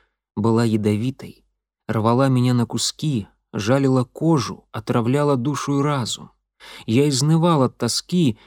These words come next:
и, как сумасшедший, каждую чертову секунду ждал и надеялся. Мне нужно было видеть ее, держать в руках, целовать, говорить с ней и доказывать, что я любил ее по-настоящему,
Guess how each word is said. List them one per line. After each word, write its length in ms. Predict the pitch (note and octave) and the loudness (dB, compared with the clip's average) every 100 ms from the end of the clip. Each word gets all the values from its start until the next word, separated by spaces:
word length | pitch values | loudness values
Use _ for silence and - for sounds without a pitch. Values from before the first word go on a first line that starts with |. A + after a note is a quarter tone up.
| _ _ | _ _
и, 100 | B2 | -4
как 200 | A#2+ C3+ | -2 -2
сумасшедший, 920 | - C#3 D3 C3+ - E3+ D#3+ - D#3 | -2 -2 -2 -2 -2 -2 -2 -4 -4
каждую 680 | - - E3 D#3 C3+ D#3 D#3+ | -4 -2 0 0 0 2 2
чертову 540 | - F3 D#3+ C3+ D3+ D3+ | 2 0 0 0 0 0
секунду 640 | - C3+ - E3 D3 C#3+ | -2 -4 2 4 4 2
ждал 440 | A2+ A2 D#3+ D#3+ | 0 0 2 4
и 40 | D#3 | 4
надеялся. 920 | D#3 B2+ D#3+ C3+ G2 - - - - _ _ - - - | 2 2 2 2 -2 -6 -8 -8 -14 _ _ -20 -12 -2
Мне 260 | A#2+ B2 | 2 2
нужно 360 | B2+ C3+ A2 B2+ | 2 0 0 0
было 300 | A#2 C3 C3 | 2 2 2
видеть 580 | A2+ A#2+ A2 G2+ - - | 2 0 0 -4 -8 -4
ее, 320 | G#2 G2+ - | -4 -4 -8
держать 480 | A2 A#2 A2 C3 C3 | -4 -2 0 0 -2
в 100 | - | -2
руках, 600 | B2 - - B2+ G2+ - | -4 -4 -2 -2 -2 -8
целовать, 800 | - - B2+ C#3 C3+ D3 G2+ G2 | -10 -4 0 0 2 2 0 -2
говорить 540 | A2 B2+ C#3+ D3+ E3 - | -2 0 0 2 0 0
с 140 | - | -2
ней 320 | G#2 F#2 - - - | -2 -4 -10 -20 -8
и 80 | - | -2
доказывать, 640 | C3 C3+ E3+ E3 C#3 C3+ C3 | 2 2 2 2 2 0 -2
что 180 | - | 0
я 160 | C#3+ D3 | 0 2
любил 380 | D3 C3 E3+ E3 | 0 2 4 4
ее 340 | B2+ C#3+ D#3 | 4 2 2
по-настоящему, 1500 | - D3+ D3+ C3+ - D3 D3+ F3+ D#3+ - - G#2+ G2 - - | 2 0 2 0 -2 -2 2 2 2 -2 -8 -6 -6 -10 -20